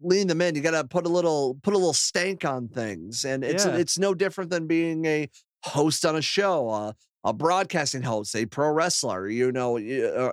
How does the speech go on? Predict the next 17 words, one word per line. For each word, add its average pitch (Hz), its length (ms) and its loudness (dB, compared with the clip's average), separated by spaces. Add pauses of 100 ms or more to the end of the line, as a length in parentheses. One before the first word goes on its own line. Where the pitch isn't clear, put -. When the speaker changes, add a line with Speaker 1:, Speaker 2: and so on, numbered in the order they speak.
Speaker 1:
it's, - 320 -4
it's, 160 320 0
you 147 180 -4
gotta, 165 400 2 (300)
you 147 80 2
just 190 200 0
gotta 202 220 2
know 180 220 2
when 170 200 0
to 151 80 -4
turn 196 380 -2
things 175 300 0
up 190 180 0
and 131 140 -10
turn 143 240 -6
things 131 240 -6
down. 113 380 -8